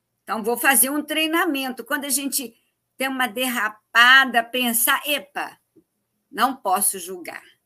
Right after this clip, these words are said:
né? Aí eu, eu falo comigo mesmo, "E o meu passado? E as minhas reencarnações? O que que, como eu agia?"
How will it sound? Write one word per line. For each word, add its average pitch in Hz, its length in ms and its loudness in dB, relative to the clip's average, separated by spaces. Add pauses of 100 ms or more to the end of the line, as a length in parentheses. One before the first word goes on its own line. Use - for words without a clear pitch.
(600)
né? 220 300 -4 (300)
Aí 226 180 0
eu, 254 260 -4
eu 254 160 -4
falo 233 300 -4
comigo 240 420 -4
mesmo, 208 460 -4 (720)
"E 339 100 -6
o 480 200 -2
meu 494 240 0
passado? 269 1080 2 (880)
E 339 140 -4
as 508 240 0
minhas 453 240 0
reencarnações? 403 1600 0 (880)
O 339 180 -6
que 453 340 -2
que, 359 520 -6
como 415 260 2
eu 359 120 0
agia?" 269 760 -4